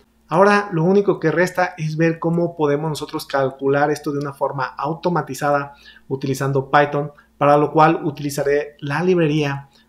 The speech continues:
de NumPy. Entonces vámonos a nuestra libreta de Jupyter. Realmente calcular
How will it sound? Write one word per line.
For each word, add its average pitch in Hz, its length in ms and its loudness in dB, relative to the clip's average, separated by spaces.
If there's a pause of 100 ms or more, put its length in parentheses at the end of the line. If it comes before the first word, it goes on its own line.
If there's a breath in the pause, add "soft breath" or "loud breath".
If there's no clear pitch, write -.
de 131 160 -2
NumPy. 139 420 -2 (200)
Entonces 202 440 2
vámonos 208 360 -2
a 170 60 2
nuestra 147 260 0
libreta 165 560 0 (320 loud breath)
de 127 180 -2
Jupyter. - 320 -6 (680)
Realmente 208 680 6
calcular 151 720 0